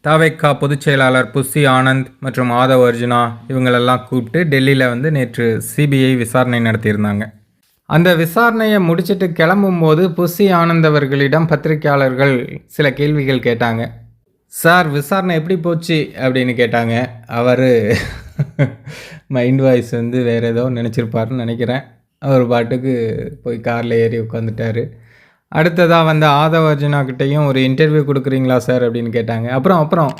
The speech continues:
அப்படின்னு சொல்லிட்டு அவரும் போயிட்டாரு. இதுல இருந்து ஒரு விஷயம் மட்டும் நல்லா புரியுது.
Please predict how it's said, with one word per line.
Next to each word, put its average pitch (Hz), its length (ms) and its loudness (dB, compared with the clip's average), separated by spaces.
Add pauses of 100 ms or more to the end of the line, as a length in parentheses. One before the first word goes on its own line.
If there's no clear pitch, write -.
அப்படின்னு 120 300 -4
சொல்லிட்டு 120 580 -2 (100)
அவரும் 123 400 0
போயிட்டாரு. 113 460 -8 (600)
இதுல 208 280 6
இருந்து 202 280 2
ஒரு 185 180 0
விஷயம் 190 340 0
மட்டும் 170 300 -2
நல்லா 151 380 0
புரியுது. 117 360 -4